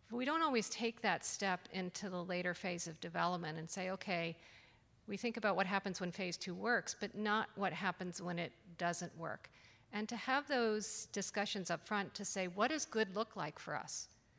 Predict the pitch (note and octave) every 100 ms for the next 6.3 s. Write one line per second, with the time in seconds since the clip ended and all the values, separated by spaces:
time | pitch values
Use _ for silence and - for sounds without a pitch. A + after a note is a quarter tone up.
0 | - - - G#3+ - A3+ A#3 A3 A#3 C4+
1 | C#4+ - G#3+ G#3+ A3+ G#3+ F3+ - F#3 A#3+
2 | F#3 E3+ - - F#3 F3+ G3 G#3 A#3 B3
3 | E3+ - F#3 F3 - G3 - A3+ C4+ B3+
4 | B3 G#3+ F#3 F3 E3+ D#3+ - G#3+ A3 -
5 | F3+ - A#3 A#3+ G#3+ - - C#4+ C4 D#3+
6 | E3 D#3+